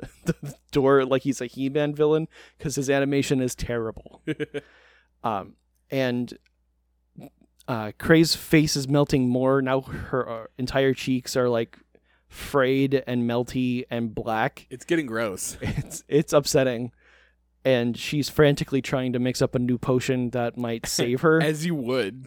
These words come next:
Speaker 1: Yeah. And then we get a close-up, and it's a different animation style with, like, a lot more pencil in it.
Speaker 2: Yeah, it's scratchier.
Speaker 1: Yeah, her lips are starting to, like, age up, and they're all dried and cracked,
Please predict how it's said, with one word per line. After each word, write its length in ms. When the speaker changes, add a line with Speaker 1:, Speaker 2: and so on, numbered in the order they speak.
Speaker 1:
Yeah. 280
And 180
then 80
we 100
get 120
a 40
close-up, 420
and 80
it's 140
a 60
different 380
animation 420
style 280
with, 160
like, 200
a 60
lot 200
more 160
pencil 540
in 120
it. 160
Speaker 2:
Yeah, 420
it's 380
scratchier. 600
Speaker 1:
Yeah, 220
her 460
lips 300
are 60
starting 460
to, 220
like, 300
age 280
up, 240
and 320
they're 160
all 160
dried 340
and 100
cracked, 440